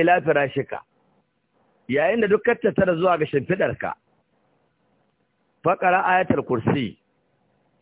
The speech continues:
To, ka karanta Ayatul Kursi. Ita ma sai an je makaranta. Sai ka je ka koya. Ayatul Kursi, sai ka koye ta.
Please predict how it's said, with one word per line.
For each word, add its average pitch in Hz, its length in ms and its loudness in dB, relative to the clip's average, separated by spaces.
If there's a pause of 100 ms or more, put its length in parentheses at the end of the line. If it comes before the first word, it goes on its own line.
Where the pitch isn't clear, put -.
(220)
To, 135 240 -2 (420)
ka 160 120 -2
karanta 202 380 0
Ayatul 160 340 0
Kursi. 110 480 -8 (760)
Ita 233 180 2
ma 247 160 0
sai 226 100 -2
an 214 180 0
je 185 100 2
makaranta. 151 580 0 (1300)
Sai 214 100 -4
ka 240 140 0
je 220 120 0
ka 226 180 0
koya. 117 280 -4 (2000)
Ayatul 180 380 0
Kursi, 127 340 -4
sai 214 140 2
ka 226 180 0
koye 123 320 0
ta. - 140 -10